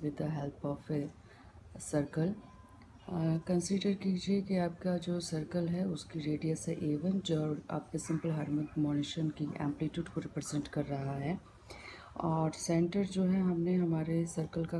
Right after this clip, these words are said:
कंसीडर कर लिया है for the first simple harmonic motion ओ वन। तो अगर आपका particle t is equal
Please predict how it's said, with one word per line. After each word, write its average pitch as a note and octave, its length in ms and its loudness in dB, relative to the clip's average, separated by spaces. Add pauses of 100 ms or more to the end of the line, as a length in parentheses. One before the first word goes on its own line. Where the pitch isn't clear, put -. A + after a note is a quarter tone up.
कंसीडर D#3+ 560 -2
कर D3+ 160 0
लिया D#3 280 -2
है E3 280 0
for D3+ 140 -2 (100)
the D#3+ 80 0 (100)
first F3 240 0
simple D#3+ 300 -2
harmonic D3 540 -2
motion D3 360 -2 (120)
ओ D#3 120 2 (100)
वन। D3+ 160 -6 (1600)
तो G3 180 4 (220)
अगर G3 180 2
आपका G3 280 2 (120)
particle D#3+ 640 0 (1300)
t G3+ 120 6
is F#3 120 0
equal G3 240 2